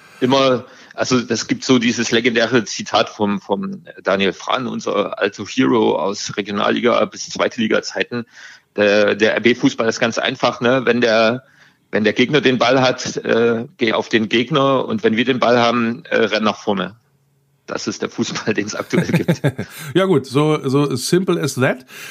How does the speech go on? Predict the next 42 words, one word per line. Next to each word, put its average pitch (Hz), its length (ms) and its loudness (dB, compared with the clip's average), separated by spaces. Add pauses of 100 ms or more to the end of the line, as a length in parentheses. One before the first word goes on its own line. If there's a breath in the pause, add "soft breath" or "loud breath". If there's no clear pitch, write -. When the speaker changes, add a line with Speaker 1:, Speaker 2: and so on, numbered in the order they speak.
(140 loud breath)
Speaker 2:
Ähm, 165 360 2
gibt's 151 320 0
noch 196 360 0
andere 196 480 0
Lehren, 185 500 2
die 160 120 0
du, 165 320 4
äh, 156 140 -6
um 151 300 -2
die 139 140 -2
Woche 160 160 0
nochmal 156 220 0
zurückzuspringen, 151 720 -4
aus - 160 -4
der - 100 2
Niederlage 156 640 2
gegen 139 260 0
Mainz 151 440 0
gezogen 127 320 0
hast? 127 240 2
Oder, 139 180 0
oder 147 180 0
ist 147 140 -4
das 151 140 -2
einfach 139 260 -2
nur 135 140 4
ein - 40 -2
Ausrutscher 113 540 -2
gewesen 101 360 -2
im 113 80 -2
Sinne 120 220 0
von, 120 220 -4
ah 120 160 2
ja 120 60 0
gut, 127 200 0
da, 117 240 2
da 117 380 -4
hat 113 340 -6
jetzt 123 220 -6
Trainerteam 127 400 -2
irgendwie 127 220 -2
verkackt? 123 500 -6